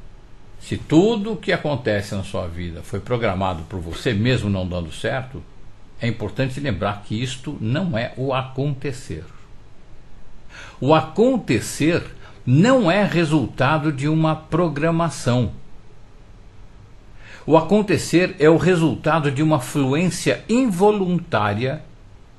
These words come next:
individual e ou coletiva. O acontecer é o resultado de uma fluência involuntária, individual e ou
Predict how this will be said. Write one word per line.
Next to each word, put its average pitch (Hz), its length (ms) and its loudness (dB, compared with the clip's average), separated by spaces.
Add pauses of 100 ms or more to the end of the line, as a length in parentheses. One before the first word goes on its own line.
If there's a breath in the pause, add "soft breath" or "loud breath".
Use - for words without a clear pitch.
(160)
individual 165 1040 2
e 175 280 2
ou 151 240 0
coletiva. 101 840 -6 (1800 soft breath)
O 101 120 0
acontecer 127 880 0
é - 60 -2
o 123 80 4
resultado 127 520 0
de 127 100 -2
uma 151 160 2
fluência 190 1200 0 (1200)
involuntária, 127 1200 2 (460)
individual 127 1080 2 (840)
e 180 240 0
ou 151 280 -2